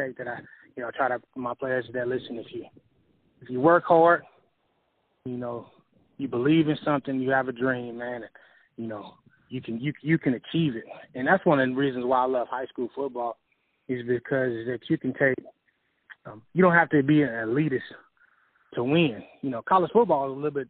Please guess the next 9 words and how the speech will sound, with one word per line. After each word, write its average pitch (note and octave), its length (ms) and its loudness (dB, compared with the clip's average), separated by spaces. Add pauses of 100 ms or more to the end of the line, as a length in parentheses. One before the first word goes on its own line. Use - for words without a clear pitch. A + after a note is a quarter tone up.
(120)
college E3 200 -4
football D#3 380 -2
is - 20 -16
a A2 60 -20 (380)
whole D3+ 180 0
different B2 320 -12
beast. D3+ 240 -6 (800)
You B2 140 -6
know, A2+ 300 -10